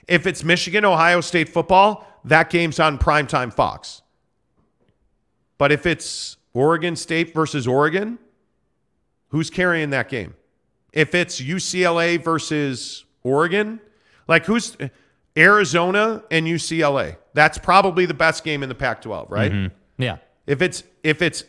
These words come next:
Speaker 1: Arizona and, and U C L A, who's, who's gonna run into that game if it's on Amazon?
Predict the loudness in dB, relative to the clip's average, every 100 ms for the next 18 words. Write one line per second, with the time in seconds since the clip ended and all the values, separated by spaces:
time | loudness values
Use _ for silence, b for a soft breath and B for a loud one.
0 | -2 2 4 4 4 2 2 0 -4 -4
1 | -2 -2 -4 -10 -14 -20 _ _ _ _
2 | _ _ -8 -6 -4 -2 -2 -2 -8 -16
3 | _ _ _ _ _ _ _ _ _ _
4 | _ _ _ -6 -4 -6 -8 -2 0 0
5 | -4 -4 0 0 2 2 2 0 0 0
6 | 0 -4 -4 -6 -6 -6 -4 -6 -6 -10
7 | -12